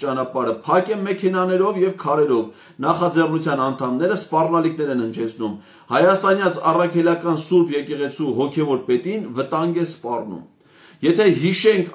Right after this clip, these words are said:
այդ տեսանյութերը, թե ինչ էր էդ օրը տեղի ունենում Գնդեվանքում, ուղղակի հավատացյալները այդ ժամանակ ջերմունքի քաղաքապետն էին գնացել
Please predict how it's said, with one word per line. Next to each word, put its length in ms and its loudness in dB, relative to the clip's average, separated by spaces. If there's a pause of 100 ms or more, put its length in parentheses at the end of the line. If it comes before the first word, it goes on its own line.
այդ 240 0
տեսանյութերը, 880 2 (580)
թե 80 6 (240)
ինչ 160 0
էր 240 4
էդ 160 0
օրը 240 2
տեղի 240 2
ունենում 400 -2
Գնդեվանքում, 800 -2 (400)
ուղղակի 360 2 (280)
հավատացյալները 1120 2
այդ 160 0
ժամանակ 480 0
ջերմունքի 480 0
քաղաքապետն 840 0
էին 220 -2
գնացել 580 0